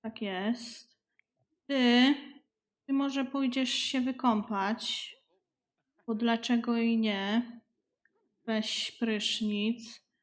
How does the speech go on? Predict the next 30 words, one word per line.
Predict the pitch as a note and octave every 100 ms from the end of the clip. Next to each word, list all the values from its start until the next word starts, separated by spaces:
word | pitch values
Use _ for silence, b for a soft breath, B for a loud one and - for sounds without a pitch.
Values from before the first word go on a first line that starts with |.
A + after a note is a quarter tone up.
| _ _ _ _ _
Też | C#4+ -
jesteś | B3 A#3+ G#3
głodny, | A#3 A#3 A3 G#3 G#3+ G3+ G3 G#3 A#3+ B3 -
ale | A3+ A3+ A3+
możesz | A#3 A#3 A#3+ A3+
zrobić | A3 A#3 A3 A3 -
pracę | - A#3+ A3 A3
domową. | G#3 G#3 G3 G3 G3 F#3+ G#3 A#3+ - _ _ _ _ _ _ _ _ _
Tak, | - G3+ -
i | E4
ty | F#4
też | F#4+ B3+
w | -
tym | C4 A#3+
czasie | A#3 A3+ A#3+
zrób | A3 A3 A3
pracę | A3+ G#3+ A3+
domową. | G#3 G#3 G3+ G3 G3+ G3 A#3 A#3+ - _ _ _ _ _ _ _ _ _
Wszyscy | D#4+ D#4+ D#4+
zróbcie | C#4 C4+ C4 - C4
pracę | A#3+ A3+ A3
domową, | G#3 G3+ G3 G3 G3+ B3 A#3+
a |
ty, | A3+ B3+
Devin, | B3 B3+ C4 B3+
miałaś | C4 C4
przestać | - - C4 C4 A#3+
grać. | A3 G#3 G3 - - - _ _ _ _ _ _ _ _ _ _ _ -
Tak | B3+ B3+
jest. | A3+ F3+ G#3 B3 - - -